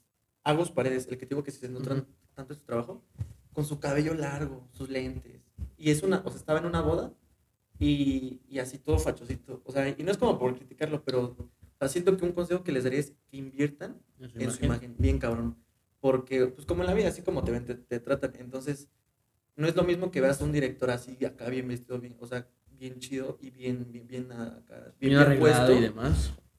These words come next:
Speaker 1: Ajá, y, y siendo también, o sea, que se formen también en, en cuestión personal. Este, a, a ver un güey que está grabando con su Ronin una boda, con una playera negra, unos tenis y su mochila colgando, ¿sabes?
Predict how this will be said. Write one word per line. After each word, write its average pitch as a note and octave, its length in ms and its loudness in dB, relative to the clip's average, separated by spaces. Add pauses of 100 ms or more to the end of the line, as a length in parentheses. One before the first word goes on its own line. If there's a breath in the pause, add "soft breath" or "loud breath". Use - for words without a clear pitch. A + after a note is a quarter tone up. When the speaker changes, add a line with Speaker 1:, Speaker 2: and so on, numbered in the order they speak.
Speaker 1:
Ajá, D3 320 -2
y, F3 80 0
y F3+ 220 -4
siendo C4 240 4
también, D#3 260 0
o D#3+ 40 -2
sea, D#3 120 0
que D#3+ 120 -4
se E3+ 80 -6
formen G3 320 -2
también C#3 340 -4
en, D3 200 -10
en B2 120 -18
cuestión B2 260 -12
personal. C#3 380 -14 (680)
Este, B2 680 -10 (100)
a, B2+ 220 -2
a C3 200 0
ver C#3 140 2
un D3+ 100 -4
güey C#3+ 260 -4 (140)
que C3 280 0
está A#2+ 200 -6
grabando C#3 440 0
con B2 160 -16
su B2 140 -10
Ronin C3 420 -8
una C#3+ 220 -4
boda, C#3 380 0 (180)
con A#2+ 100 -12
una C3 180 -10
playera B2 320 -4
negra, C3 240 -8
unos C#3 240 -18
tenis C3 380 -10
y A#2 60 -12
su A#2+ 120 -16
mochila A#2 380 -6
colgando, A2+ 320 -6
¿sabes? - 260 -4